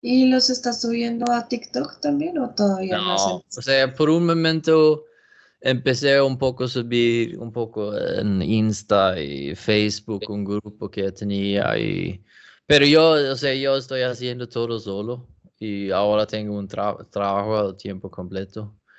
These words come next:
Speaker 2: O sea, mi, mi tiempo es un poco limitado en el momento, ¿no? Entonces, creo que lo más importante es YouTube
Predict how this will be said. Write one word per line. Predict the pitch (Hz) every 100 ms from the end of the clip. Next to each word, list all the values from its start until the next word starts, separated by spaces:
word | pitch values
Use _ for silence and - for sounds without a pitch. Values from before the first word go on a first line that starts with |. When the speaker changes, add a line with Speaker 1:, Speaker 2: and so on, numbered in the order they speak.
| _ _ _
Speaker 2:
O | 180
sea, | 107 101
mi, | 98 101 - -
mi | 110
tiempo | 98 104 104 104
es | 104 104
un | 98
poco | 101 92
limitado | 92 90 87 85 90 85 85 -
en | 95 87
el | 87
momento, | 87 87 85 78
¿no? | - 107 - -
Entonces, | - 92 92 90 - 82 - - - _ - - - - - - - -
creo | 131 131
que | 139
lo | 131
más | 123 120 127
importante | 135 113 117 117 117 110 107
es | 98 - - - - - _ 104 -
YouTube | 98 85 -